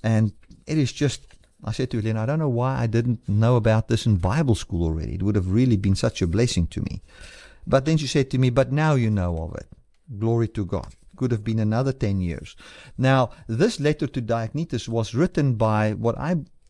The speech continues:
what I believe, if I read it, um, an apostle of John. Not apostle of John, a disciple of John. He calls himself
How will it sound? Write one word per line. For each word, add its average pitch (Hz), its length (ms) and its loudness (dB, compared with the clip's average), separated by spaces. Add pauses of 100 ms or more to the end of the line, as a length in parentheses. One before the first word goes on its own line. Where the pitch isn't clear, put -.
what 120 160 -2
I 143 120 2
believe, 117 300 0
if 98 160 -6
I 120 300 0 (100)
read 110 380 4
it, 78 280 -2 (520)
um, 117 420 6
an 139 160 4
apostle 147 640 0
of 113 220 2
John. 82 360 2 (480)
Not 135 180 2
apostle 120 340 0
of 92 40 -2
John, 98 240 0
a 113 80 0
disciple 127 600 2
of 98 120 4
John. 82 380 -2
He 117 80 0
calls 151 380 2
himself 110 540 0